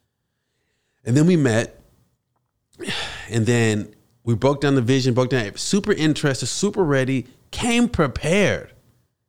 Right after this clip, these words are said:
And you could tell he's hungry. You could tell he's hungry. See,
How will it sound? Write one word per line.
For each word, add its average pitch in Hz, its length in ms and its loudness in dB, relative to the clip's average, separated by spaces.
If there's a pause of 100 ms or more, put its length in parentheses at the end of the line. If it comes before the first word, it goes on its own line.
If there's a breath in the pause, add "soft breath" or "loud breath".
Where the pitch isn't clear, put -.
(260)
And 190 180 2
you 247 80 2
could 185 160 -2
tell 165 160 -2
he's 110 220 -2
hungry. 87 420 -4 (640)
You - 80 -20
could - 160 0
tell 381 260 2
he's 220 220 4
hungry. 113 420 0 (420 soft breath)
See, 240 380 -2